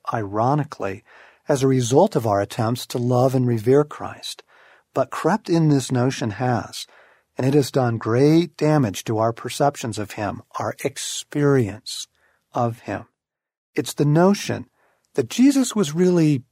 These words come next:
pretending when he presented himself as a man.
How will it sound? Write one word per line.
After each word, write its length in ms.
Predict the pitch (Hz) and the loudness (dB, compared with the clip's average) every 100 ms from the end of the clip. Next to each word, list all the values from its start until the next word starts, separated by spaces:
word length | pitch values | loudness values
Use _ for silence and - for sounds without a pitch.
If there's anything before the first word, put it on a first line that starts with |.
| - | -20
pretending 1300 | - - 120 110 - - - 143 131 110 101 - _ _ _ | -10 -2 -2 -2 -10 -16 -6 -2 0 0 -4 -12 _ _ _
when 140 | 143 | -2
he 120 | 131 151 | 0 0
presented 560 | - 127 127 190 160 | -2 2 4 4 2
himself 680 | 127 104 - 113 101 - - _ - | -2 -2 0 0 0 -4 -12 _ -4
as 160 | 139 117 | -2 0
a 60 | |
man. 260 | 110 101 | -2 -2